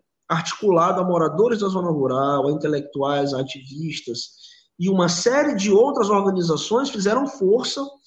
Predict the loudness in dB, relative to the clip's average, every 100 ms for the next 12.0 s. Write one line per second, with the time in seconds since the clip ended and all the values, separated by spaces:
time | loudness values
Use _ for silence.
0 | -20 _ -2 0 0 -2 -2 0 2 2
1 | 0 -4 -2 -2 -2 0 0 -2 -6 -8
2 | -8 -8 -10 _ _ _ _ _ _ _
3 | _ _ -4 -4 -4 -16 _ _ _ _
4 | _ 2 2 2 2 2 2 -2 2 4
5 | 4 2 0 -2 -6 0 4 4 2 2
6 | 2 2 -2 0 0 0 -2 -2 0 2
7 | 2 4 4 0 -6 -6 0 2 2 0
8 | 0 0 0 2 2 2 -2 -6 -8 -10
9 | -18 _ 0 0 0 -2 0 0 0 -2
10 | -2 0 0 -2 -6 -4 -2 2 4 4
11 | 2 2 0 -2 -6 -6 -2 -2 -2 -6